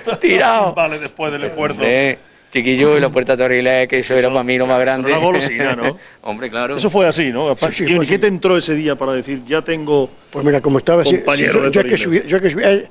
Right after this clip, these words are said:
Speaker 3: se ha equivocado, eh.
Speaker 1: A ver.
Speaker 3: No, no, no, no, no, eh, no es que no,
Speaker 1: Sí,
Speaker 3: en vez de
Speaker 1: es una
Speaker 3: decirle, en vez,
Speaker 1: imprecisión.
Speaker 3: en vez de decirle al otro día, le dije, "Esta tarde te viene,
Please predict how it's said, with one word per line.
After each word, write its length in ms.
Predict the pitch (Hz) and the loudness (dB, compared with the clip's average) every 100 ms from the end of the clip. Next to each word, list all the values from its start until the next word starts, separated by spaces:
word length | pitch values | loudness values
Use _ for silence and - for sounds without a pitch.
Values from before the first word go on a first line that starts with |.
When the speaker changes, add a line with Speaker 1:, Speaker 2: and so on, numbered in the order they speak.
| - | -14
Speaker 3:
se 140 | - 202 | -2 -2
ha 20 | |
equivocado, 400 | 175 175 151 147 | 2 0 0 -2
eh. 140 | 135 - - - - 107 | -4 -10 -20 -20 -20 -10
Speaker 1:
A 60 | 120 | 0
ver. 80 | |
Speaker 3:
No, 100 | 170 - | 0 2
no, 160 | 180 156 | 0 2
no, 180 | 156 175 | 2 4
no, 200 | 170 170 | 4 4
no, 140 | 156 160 | 4 2
eh, 80 | |
no 120 | 160 170 | 2 0
es 60 | |
que 120 | - | 2
no, 300 | 170 160 139 - | 2 4 2 -2
Speaker 1:
Sí, 60 | - | -14
Speaker 3:
en 60 | 143 | 0
vez 180 | 185 170 | 0 2
de 60 | |
Speaker 1:
es 60 | 190 | 0
una 0 | |
Speaker 3:
decirle, 60 | 196 | 0
en 40 | |
vez, 60 | 196 | -2
Speaker 1:
imprecisión. 420 | 165 175 170 208 240 | -2 0 2 0 0
Speaker 3:
en 80 | |
vez 120 | 175 196 | 0 2
de 60 | |
decirle 300 | 170 190 180 | 0 0 -2
al 140 | - 160 | -2 0
otro 220 | 202 185 | 0 0
día, 300 | 160 147 180 - - - | -2 -2 -4 -6 -20 -16
le 80 | - | -2
dije, 260 | 160 127 131 - | 0 0 -6 -10
"Esta 240 | - 135 147 | -10 -4 -2
tarde 300 | 208 220 220 | 0 0 0
te 120 | 185 | 0
viene, 360 | 190 220 165 | 0 0 -2